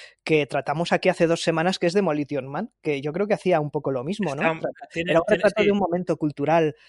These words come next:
Speaker 1: libertario, maleducado y que tiene que moderarse, pero a la vez una reivindicación de, de, de ese individualismo como, como, como un valor americano. O sea, una revisión crítica del individualismo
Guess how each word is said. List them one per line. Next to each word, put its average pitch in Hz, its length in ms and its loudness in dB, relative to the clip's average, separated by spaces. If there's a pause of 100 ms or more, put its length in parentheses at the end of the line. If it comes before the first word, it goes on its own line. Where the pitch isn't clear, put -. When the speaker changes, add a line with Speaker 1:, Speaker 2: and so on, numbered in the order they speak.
(240)
Speaker 1:
libertario, 160 800 6
maleducado 156 1160 4
y 151 140 0
que 147 200 0
tiene 151 240 -4
que 165 100 -2
moderarse, 156 540 0
pero 165 180 0
a 143 40 2
la 135 80 0
vez 143 160 -6
una 165 100 -2
reivindicación 156 800 -4
de, 151 240 0
de, 135 340 -4
de 135 100 -6
ese 147 140 -6
individualismo 151 680 -2
como, 131 420 -6
como, 127 360 -10
como 135 200 -14
un 143 60 -8
valor 151 260 0
americano. 143 460 -4 (320)
O 139 80 -8
sea, 156 260 6
una 190 180 2
revisión 220 480 4
crítica 214 540 2 (140)
del 160 260 2
individualismo 156 920 4